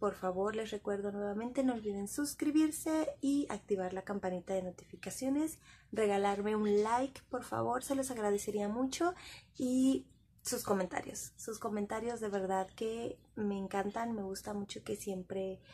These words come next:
eh, están comentando mis, mis videos, así me siento más cerca de ustedes y me gusta sentirlos así, sentirlos ya parte de mi familia.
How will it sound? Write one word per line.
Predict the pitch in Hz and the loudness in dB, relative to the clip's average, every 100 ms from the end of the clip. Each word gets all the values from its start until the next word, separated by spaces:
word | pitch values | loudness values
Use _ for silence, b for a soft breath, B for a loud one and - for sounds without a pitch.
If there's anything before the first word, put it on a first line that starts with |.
| B B | B B
eh, | - 196 190 - | 0 2 4 0
están | 202 - 190 | -2 -2 -2
comentando | 208 208 196 185 185 185 | 0 -2 0 -2 0 -2
mis, | 185 185 - - | -4 -6 -10 -6
mis | 196 180 | -6 2
videos, | 196 190 208 254 285 - B B - | 2 4 2 0 -2 -8 B B -8
así | 202 220 | -4 0
me | 208 | 0
siento | 208 226 208 214 208 | 2 2 2 2 2
más | 196 185 | 0 -2
cerca | - 185 - 190 | -2 -2 0 0
de | 185 | 2
ustedes | 185 - 202 226 262 262 - | -2 -2 0 2 0 0 -6
y | 220 208 214 208 - - | -4 -4 -2 -6 -8 -6
me | 202 | -4
gusta | 190 185 - 196 190 - b b _ | -2 -4 -6 -4 -4 -8 b b _
sentirlos | - 247 220 208 196 196 190 | 6 6 8 4 6 2 0
así, | - 208 208 185 | -8 -4 -4 -4
sentirlos | - 190 185 185 190 190 | -6 -4 -2 -2 -2 -2
ya | 190 185 - | -2 -2 -2
parte | 185 185 190 | -6 -2 -2
de | 190 | -2
mi | 185 185 | -2 -4
familia. | 180 170 165 165 170 185 | -6 -8 -6 -4 -2 -4